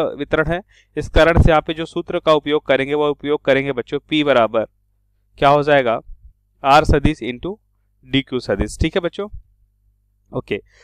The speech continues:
अब यहाँ पे अगर आर सदिश की बात करें तो आर सदिश क्या हो सकता है बच्चों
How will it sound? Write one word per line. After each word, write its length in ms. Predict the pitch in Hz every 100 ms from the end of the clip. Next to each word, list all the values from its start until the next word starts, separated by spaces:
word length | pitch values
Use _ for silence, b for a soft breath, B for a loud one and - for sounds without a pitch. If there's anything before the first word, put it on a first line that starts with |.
| B B -
अब 120 | 147
यहाँ 160 | 175 180
पे 100 | 202
अगर 200 | 196 185 -
आर 240 | 147 170
सदिश 300 | 170 165 175
की 120 | -
बात 220 | 170 160 -
करें 180 | 156 165
तो 100 | 156
आर 180 | 135 151
सदिश 300 | 156 165 156
क्या 140 | 165
हो 120 | 160 156
सकता 260 | 160 -
है 60 | 151
बच्चों 260 | 143 175